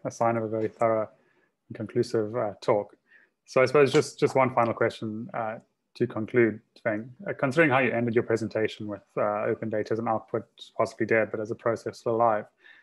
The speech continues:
uh, what are your hopes for open data in China in the future, and, and how do you suspect this will sort of develop, um, as time goes by?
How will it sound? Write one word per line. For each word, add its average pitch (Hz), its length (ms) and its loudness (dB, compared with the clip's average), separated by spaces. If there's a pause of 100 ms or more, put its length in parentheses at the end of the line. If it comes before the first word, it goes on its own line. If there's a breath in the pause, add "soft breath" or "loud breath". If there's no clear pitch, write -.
(320 soft breath)
uh, 127 140 4
what 135 200 6
are 147 40 6
your 139 180 6
hopes 120 320 2
for 113 320 0
open 110 180 -2
data 107 220 0
in 110 60 -4
China 107 220 -2
in 104 60 -4
the 104 80 -6
future, - 320 -8
and, 104 200 -8
and 123 140 -6
how 117 120 0
do 123 80 2
you 120 40 0
suspect 120 420 -2
this - 140 -6
will 107 280 -4 (420)
sort 117 160 -6
of 110 60 -2
develop, 104 440 -2 (460)
um, 107 300 -14
as 117 100 -8
time 107 220 -4
goes 104 140 -4
by? 104 200 -8